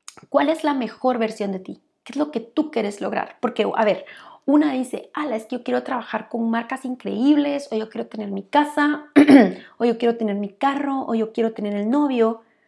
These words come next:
Pero, ¿qué somos nosotras? Tenemos que escribir la mejor versión de nosotras. Eso es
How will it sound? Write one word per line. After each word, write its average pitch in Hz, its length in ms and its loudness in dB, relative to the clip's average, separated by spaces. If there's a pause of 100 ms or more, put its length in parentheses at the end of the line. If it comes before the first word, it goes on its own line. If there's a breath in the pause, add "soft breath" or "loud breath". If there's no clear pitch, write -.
(240 soft breath)
Pero, 247 260 2
¿qué 294 180 0
somos 285 360 -4
nosotras? 220 600 -6
Tenemos 233 380 -4
que 277 100 -10
escribir 262 420 -6
la 285 120 -2
mejor 240 400 -4
versión 220 360 -4
de 220 80 -4
nosotras. 196 600 -8
Eso 254 160 -4
es - 140 -12